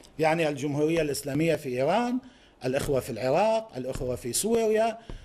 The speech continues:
نحن ومن معنا في لبنان، هؤلاء هم الذين يقاتلون داعش.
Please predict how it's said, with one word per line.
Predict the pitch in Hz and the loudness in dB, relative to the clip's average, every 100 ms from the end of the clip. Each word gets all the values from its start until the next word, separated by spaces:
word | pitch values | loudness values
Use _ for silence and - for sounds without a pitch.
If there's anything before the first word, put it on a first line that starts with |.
| - | -4
نحن | 165 170 175 | -2 0 0
ومن | 170 170 160 151 - - _ - 170 170 | 2 4 2 0 -4 -18 _ -2 0 2
معنا | 175 165 175 165 | 2 2 2 0
في | 165 | -2
لبنان، | 156 143 175 240 175 | -2 0 0 0 2
هؤلاء | 170 226 262 | 2 2 0
هم | 240 | 0
الذين | 196 170 175 | 0 0 -2
يقاتلون | 156 156 143 143 143 135 | -4 -2 -4 -2 -2 0
داعش. | 131 131 107 101 - | 2 2 0 -8 -14